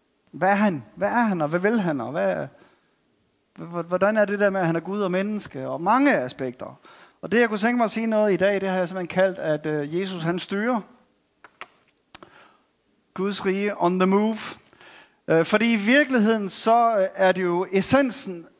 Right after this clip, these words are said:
af det, Jesus kommer og siger, det er, har noget med Guds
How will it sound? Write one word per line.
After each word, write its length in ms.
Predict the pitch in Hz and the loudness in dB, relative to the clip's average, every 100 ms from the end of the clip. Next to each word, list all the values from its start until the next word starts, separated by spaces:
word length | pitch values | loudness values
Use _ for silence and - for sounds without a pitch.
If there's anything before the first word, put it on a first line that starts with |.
| _ - | _ 0
af 300 | 185 208 190 - - _ _ _ _ - | 4 4 2 -4 -20 _ _ _ _ 2
det, 300 | 214 220 214 | 2 4 2
Jesus 280 | 214 190 | 0 -4
kommer 320 | - 214 214 170 | -2 0 0 -2
og 100 | 151 | -4
siger, 300 | - 202 214 | -4 -2 0
det 180 | 208 | 2
er, 260 | 185 170 185 - - - _ _ | 2 2 0 -4 -18 -20 _ _
har 80 | - | 0
noget 140 | 190 208 | 2 0
med 80 | |
Guds 480 | 196 220 233 233 - | 0 0 0 -2 -6